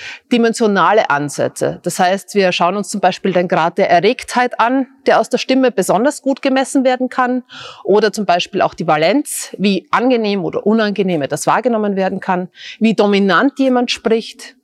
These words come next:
wie aufrichtig jemand spricht und versuchen hier eben entsprechende Emotionsklassen, aber auch Kontinuums festzustellen, wo wir tatsächlich eben sagen können, jemand spricht eher positiv tonal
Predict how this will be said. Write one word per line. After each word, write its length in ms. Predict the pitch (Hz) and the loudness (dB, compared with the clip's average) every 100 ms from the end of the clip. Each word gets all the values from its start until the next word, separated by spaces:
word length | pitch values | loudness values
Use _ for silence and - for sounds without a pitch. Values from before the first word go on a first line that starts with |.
| _ - | _ -2
wie 160 | 196 | 0
aufrichtig 640 | - 240 - 247 - 214 | 4 2 2 -4 -4 -4
jemand 320 | 220 208 202 - | -2 0 -2 -6
spricht 460 | - 208 202 - - - - - | -4 -2 -2 -8 -18 -16 -10 -6
und 140 | 202 | -2
versuchen 420 | 214 208 233 254 | 0 0 0 -2
hier 340 | 208 226 262 - | 0 2 2 2
eben 220 | 220 208 | -2 -2
entsprechende 800 | - - 175 180 214 196 196 185 - - | -8 -6 -2 0 0 0 0 -2 -12 -4
Emotionsklassen, 1040 | 202 196 - 185 175 - - 175 - 277 | 0 0 0 -2 -2 -2 0 0 0 -2
aber 320 | - 185 190 165 | 2 0 2 2
auch 180 | 185 | 0
Kontinuums 960 | - 214 - 302 269 180 160 170 160 - - | -2 -4 0 2 2 0 -4 -4 -8 -12 -2
festzustellen, 880 | 190 - - 226 220 233 254 240 | -2 0 -4 0 2 2 0 0
wo 100 | 202 | 0
wir 80 | 196 | 0
tatsächlich 580 | 190 185 208 202 226 - | 0 0 0 0 -4 -2
eben 220 | 190 196 | -4 -2
sagen 320 | 185 160 180 | -2 0 0
können, 300 | 208 214 202 | -2 -2 0
jemand 240 | 185 190 190 | 0 0 -2
spricht 340 | - 208 - | -4 -4 -2
eher 140 | 185 175 | 0 0
positiv 580 | - 233 254 - 247 | 0 -2 -2 -4 -4
tonal 460 | - 240 220 185 | -2 0 2 0